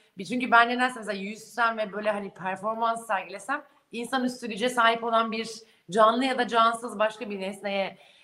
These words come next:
e, benzetebilirdim kendimi ya da onun gibi konumlandırabilirdim diye. Bilmiyorum, biraz hayal gücüm fazla mı geniş, onu da <laughs> bilmiyorum. Bunu düşünürken o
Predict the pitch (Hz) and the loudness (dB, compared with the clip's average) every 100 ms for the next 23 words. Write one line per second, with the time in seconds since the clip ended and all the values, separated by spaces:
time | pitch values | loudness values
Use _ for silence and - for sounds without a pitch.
0 | _ 175 175 165 160 160 202 208 208 196 | _ -4 -2 -2 -2 0 -2 -2 -4 -2
1 | 202 170 165 185 160 156 160 165 170 185 | -2 -4 -6 -4 -2 0 0 0 0 0
2 | 196 190 170 175 180 160 156 151 147 156 | 0 0 -2 -2 0 4 4 4 2 -4
3 | 147 147 147 147 147 226 - - - 247 | -6 -8 -10 -14 -8 -8 -10 -18 -4 4
4 | 247 196 180 180 185 170 175 175 180 185 | 8 8 8 6 4 2 0 0 -4 -6
5 | 175 165 160 165 165 160 147 143 147 147 | -2 2 2 0 -2 -2 -4 -6 -6 -4
6 | 147 175 196 214 269 254 302 - 349 - | -2 4 6 8 6 8 6 6 2 2
7 | 339 - 277 349 - 320 - 302 - 226 | 0 0 -2 -4 -6 -12 -8 -10 -4 -2
8 | 269 | -4